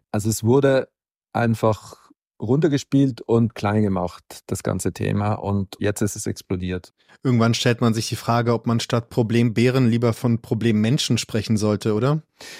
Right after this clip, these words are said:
Speaker 1: Ja, klar. Das sagt ja einer der Ranger auch sehr schön. Äh, Problem Bären ist nicht so, dass die ein Problem haben, sondern wir haben ein Problem mit dem Verhalten dieser Bären.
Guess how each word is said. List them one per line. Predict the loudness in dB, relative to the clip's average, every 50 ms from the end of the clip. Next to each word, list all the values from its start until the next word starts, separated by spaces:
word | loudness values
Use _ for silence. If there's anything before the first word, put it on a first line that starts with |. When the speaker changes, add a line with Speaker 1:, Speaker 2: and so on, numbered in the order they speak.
| -20 -20 -20 _
Speaker 1:
Ja, | -2 0 2 2 0
klar. | 0 0 2 2 2 2 0 -2 -4
Das | -6 -2 0
sagt | 0 0 2 2
ja | 2 2
einer | 2 0 0 0
der | 0 0 0 0
Ranger | 0 -2 -2 -2 -2 -2 -2
auch | -2 -4
sehr | -4 -4 -4
schön. | -4 -4 -2 -2 -2 0 0 -2 -2
Äh, | -2 -2 -4 -4 -6 -8
Problem | -8 -6 -2 -2 0 0 0 0
Bären | 0 0 0 0
ist | -2 -2 -2
nicht | -2 -2 -2
so, | -2 0
dass | 0 -2 -2 -2
die | -2 -2
ein | -2
Problem | -2 -4 -4 -2 0 2 2 2 2 0
haben, | 0 -2 -2 -2
sondern | -2 -2 -2 -2 -2 -2 -2
wir | 0 0 0
haben | 0 0 -2 -2
ein | -4
Problem | -4 -4 -2 0 0 0 0
mit | 0 -2
dem | -2 -4
Verhalten | -4 -2 -2 -2 -2 -2 -2 -2 -2 -4 -4 -4
dieser | -6 -6 -4 -4
Bären. | -2 -2 0 2 2 2 2